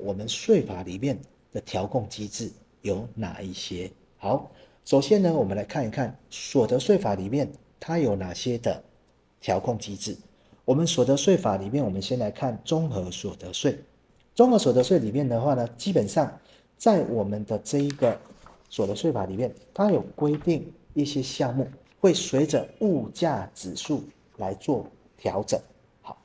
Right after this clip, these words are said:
那为什么要去做这样的一个跟物价指数联动呢？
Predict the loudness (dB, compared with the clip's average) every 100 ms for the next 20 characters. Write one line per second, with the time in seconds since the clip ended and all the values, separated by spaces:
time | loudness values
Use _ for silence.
0 | _ 2 4 4 2 2 -2 0 -2 -4
1 | -14 _ _ _ _ 6 6 6 2 0
2 | -4 -8 -14 _ _ _ _ _ 0 0
3 | 0 0 0 -2 -2 -8 -6 -4 -4 -2
4 | -4 -2 0 0 0 -6